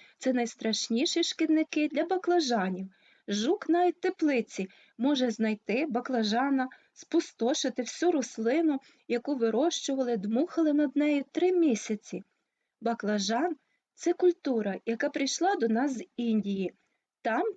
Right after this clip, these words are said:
теплий і вологий клімат, родючий ґрунт.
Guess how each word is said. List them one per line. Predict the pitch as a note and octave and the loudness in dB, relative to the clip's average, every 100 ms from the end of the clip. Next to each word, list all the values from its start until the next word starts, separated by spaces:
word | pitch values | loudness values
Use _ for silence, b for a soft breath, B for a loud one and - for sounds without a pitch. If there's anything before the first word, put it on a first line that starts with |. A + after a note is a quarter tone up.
| _ | _
теплий | A#3+ A#3 - D4+ - | 0 0 0 -4 -4
і | B3 | -4
вологий | G#3+ G#3 G#3 B3+ B3+ C4 | -2 0 0 0 0 -2
клімат, | - A#3 A3 G3+ F#3+ _ b b b | -2 0 2 0 -2 _ b b b
родючий | A3 A3+ G3+ G3 A3 - E4+ | 0 2 0 -2 -2 2 2
ґрунт. | D#4 C4+ A3+ G#3+ | 2 0 0 -2